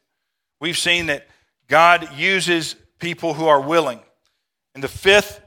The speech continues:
reality that I want you to see in our text this morning is this, friends, that God uses people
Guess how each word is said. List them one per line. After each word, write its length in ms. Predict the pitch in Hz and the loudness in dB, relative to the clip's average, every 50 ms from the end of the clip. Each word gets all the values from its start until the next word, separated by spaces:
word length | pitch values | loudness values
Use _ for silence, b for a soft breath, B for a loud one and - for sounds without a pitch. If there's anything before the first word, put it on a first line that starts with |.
| _ _ _ _ _ _ _ _ | _ _ _ _ _ _ _ _
reality 460 | - 135 156 165 175 180 170 156 151 147 | -4 0 2 4 4 4 2 2 -2 0
that 100 | 147 147 | 0 0
I 40 | 147 | 2
want 220 | 151 165 160 - | 0 0 -2 -6
you 40 | 160 | -8
to 80 | 147 131 | -10 -8
see 180 | - 170 160 | -6 -4 -2
in 80 | 156 151 | 0 0
our 100 | 143 135 | 0 0
text 300 | - - 156 151 - - | 0 0 -2 -2 -2 -6
this 180 | 151 - - | -10 -10 -8
morning 260 | 147 147 147 143 139 135 | -6 -4 -4 -4 -6 -8
is 100 | 123 117 | -8 -6
this, 200 | 156 147 135 - | -4 -4 -4 -4
friends, 260 | - 143 139 131 120 | -6 -6 -8 -8 -8
that 120 | 139 127 | -8 -4
God 320 | 131 143 156 170 170 151 151 | 0 2 4 4 2 0 -2
uses 340 | 165 175 175 151 160 151 - | -6 -6 -6 -6 -8 -10 -10
people 380 | - 160 156 135 - 139 120 | -6 -6 -8 -8 -8 -16 -18